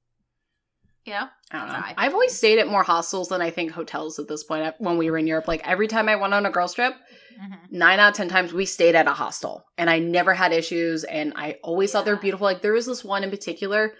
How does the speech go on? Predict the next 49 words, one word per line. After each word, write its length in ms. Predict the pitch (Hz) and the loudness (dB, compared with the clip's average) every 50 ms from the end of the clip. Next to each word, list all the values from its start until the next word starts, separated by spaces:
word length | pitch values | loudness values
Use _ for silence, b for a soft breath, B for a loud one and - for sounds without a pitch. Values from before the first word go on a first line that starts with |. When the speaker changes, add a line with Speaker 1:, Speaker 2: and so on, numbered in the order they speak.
| B B B B | B B B B
Speaker 2:
that 80 | B 185 | B 0
was 100 | 180 170 | 2 2
not 180 | 185 175 175 - | 2 2 2 2
in 40 | 185 | 0
Amsterdam. 380 | 180 175 165 - 185 170 170 | -4 -4 -4 -2 -2 -2 -2
I 60 | 156 156 | -2 -2
can't 160 | - 175 165 | -2 -2 0
remember 180 | 170 170 165 165 | 0 0 -2 -2
the 60 | 170 | -6
city. 180 | 165 - 160 160 | -6 -4 -2 -2
I'll 60 | 156 | -2
have 180 | 151 156 156 - | -2 -4 -6 -4
to 120 | 160 156 - _ _ _ - | -8 -8 -8 _ _ _ -8
put 180 | - 156 156 | -8 -6 -4
it 80 | 156 156 | -2 -2
in 140 | 160 156 147 | -2 -2 -4
later 260 | 147 147 156 160 160 | -6 -6 -6 -6 -6
or 20 | |
something, 300 | 160 165 160 160 165 156 | -4 -6 -6 -4 -2 -2
or, 140 | 156 156 156 | -2 -2 -4
like, 120 | 156 156 160 | -6 -6 -6
another 220 | 160 160 151 156 | -4 -4 -4 -6
put, 220 | 151 - 160 - - | -8 -10 -12 -12 -6
another 220 | 180 170 165 175 | -4 -2 -2 -2
episode 240 | 175 170 - - 175 | -4 -4 -4 -6 -4
we'll 80 | 170 | -4
have 100 | 165 165 | -4 -6
to 80 | - - | -8 -8
talk 180 | - 165 160 160 | -8 -8 -8 -2
about. 300 | 180 196 214 220 208 - | 2 4 4 4 4 0
Speaker 1:
Mm-hmm. 460 | - - - - - - - 190 190 170 - - | -6 -10 -12 -20 -20 -20 -20 -20 -20 -14 0 6
Speaker 2:
But 100 | 226 226 | 8 8
it 100 | 226 240 | 8 8
was 180 | 240 226 - - _ _ _ _ - | 6 0 -4 -12 _ _ _ _ -12
probably 320 | - - 214 214 220 269 277 | 0 4 4 4 6 4 2
one 160 | 262 277 277 | 4 4 2
of 80 | 269 | 2
the 60 | 262 240 | 0 0
nicest 400 | 208 190 185 185 220 208 - - | 0 0 -2 -2 -4 -8 -8 -8
ho-, 100 | - - - - - | -10 -10 -10 -8 -2
not 320 | 202 202 220 254 302 - - | 2 2 4 4 2 0 0
only 220 | 240 262 277 254 | 0 0 2 2
was 160 | 233 233 214 | 2 2 2
it 40 | 202 | 2
one 140 | 202 196 190 | 0 -2 -4
of 60 | 180 | -6
the 80 | 180 175 | -4 -4
nicest 320 | 180 196 202 - 233 - | -4 -4 -4 -8 -12 -12
hostels, 560 | - - 269 269 - - 330 370 466 466 - | -6 -6 -6 -6 -4 -4 -2 -2 -2 -2 -4